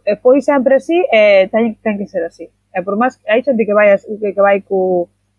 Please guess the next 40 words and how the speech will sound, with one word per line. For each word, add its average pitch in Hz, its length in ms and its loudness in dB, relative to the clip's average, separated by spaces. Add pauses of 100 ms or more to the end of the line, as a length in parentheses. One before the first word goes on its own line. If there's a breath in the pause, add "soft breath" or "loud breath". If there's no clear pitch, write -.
o - 80 -12
que 170 100 -20
se 208 80 0
lle 196 80 -4
pon 220 120 2
aquí 214 200 0
aos 196 120 0
cabalos 190 440 0
nos, 190 240 -10
nos 185 200 -14
ollos, 240 280 -4 (400)
e 208 160 -8
non 247 160 0
miran 208 320 -2
para 180 160 0
outro 175 240 -2
lado. 170 320 -6 (560)
Van 196 240 -2
enfocados 196 480 -6
neso, 349 480 -6 (720)
creen 208 320 -2
na 190 160 -8
súa 190 240 -2
verdad, 233 480 -4
e 175 480 -4
o 170 80 -4
resto, 185 320 -6
que 185 160 -10
digo, 190 240 -2
o 180 60 -4
resto 196 340 -6
vai 180 160 -2 (400)
entrar 165 240 -10
por 175 80 -8
un 170 160 -8
oído 175 100 -8
e 180 60 -10
salir 180 160 -14
por - 160 -20
outro. - 240 -20